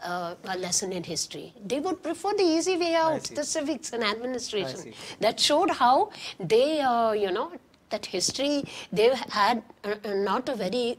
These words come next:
Speaker 1: uh, good grip on, and especially local history.
Speaker 2: I guess when it's national, it's easier to get so much, so many sources, and here we have to generate our own and all that. But you were the director of education, and, uh,
Speaker 1: Uh-huh.
Speaker 2: tell us a little bit about your own experience in education, right from a school teacher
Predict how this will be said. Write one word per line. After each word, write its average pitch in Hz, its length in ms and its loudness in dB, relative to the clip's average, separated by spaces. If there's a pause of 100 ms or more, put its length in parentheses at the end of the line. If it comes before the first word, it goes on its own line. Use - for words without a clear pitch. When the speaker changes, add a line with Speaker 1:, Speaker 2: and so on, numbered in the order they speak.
Speaker 1:
uh, 185 480 -2 (340)
good 208 300 2
grip - 340 2
on, 269 220 2
and 214 100 -2
especially 196 580 -4
local 156 300 -8
history. 143 420 -8
Speaker 2:
I 165 160 -2
guess 175 420 -6
when 160 180 -6
it's 165 200 -8
national, 160 460 -6
it's 160 180 -10
easier 160 300 -2
to 156 220 -8
get 147 240 -4 (160)
so - 200 -10
much, 143 280 -8
so 156 100 -4
many 147 180 -10
sources, 139 460 -8
and 127 180 -10
here 135 140 -6
we 131 120 -10
have 123 120 -10
to - 80 -16
generate 131 400 -10
our 123 160 -14
own 120 220 -12
and 120 120 -12
all 117 120 -12
that. 123 160 -10 (340)
But 214 160 0
you 220 140 -2
were 220 100 2
the 214 80 -2
director 170 480 -4
of 175 120 -2
education, 135 520 -10
and, 139 380 -12
uh, 139 80 -4
Speaker 1:
Uh-huh. 139 440 -2 (380)
Speaker 2:
tell 226 180 4
us 262 140 0
a 185 80 -2
little 156 240 -6
bit 151 220 -6
about 139 280 -2
your 135 300 -2
own 135 180 -6
experience 131 560 -12
in 127 120 -12
education, 123 540 -12
right 139 220 -4
from 127 200 -10
a 127 80 -12
school 135 260 -12
teacher 127 380 -12